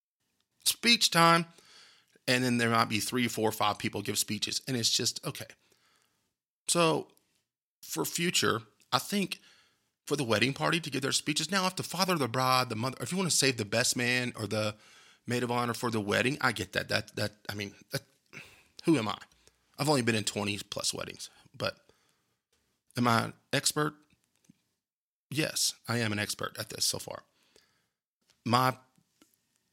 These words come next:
preferences would be to do the speeches, unless it's, like, the main ones, you know, at the rehearsal dinner.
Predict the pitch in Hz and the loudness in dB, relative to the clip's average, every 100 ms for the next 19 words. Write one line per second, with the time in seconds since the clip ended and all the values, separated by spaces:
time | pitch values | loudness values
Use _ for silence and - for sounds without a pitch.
0 | _ _ - - 110 101 101 98 107 - | _ _ 0 0 -2 -2 0 0 -2 -2
1 | 110 - 110 120 113 107 107 104 - - | -6 -4 -4 -4 -2 -2 -2 -4 -10 -20
2 | _ _ - - - 170 - 104 107 - | _ _ 0 2 0 -2 0 0 0 -2
3 | - _ _ _ _ _ _ _ - 143 | -6 _ _ _ _ _ _ _ -6 -2
4 | 135 139 143 - 117 113 107 107 101 95 | 0 2 2 0 -2 -2 2 4 2 -2
5 | 98 - - _ _ _ _ _ 107 101 | -6 -8 -10 _ _ _ _ _ -8 -6
6 | 101 - _ _ _ _ _ _ _ _ | -8 -14 _ _ _ _ _ _ _ _
7 | _ _ _ _ _ _ - _ - - | _ _ _ _ _ _ -20 _ -10 -4
8 | 107 101 110 - 98 107 101 - | -4 -4 -2 -2 -2 -4 -4 -4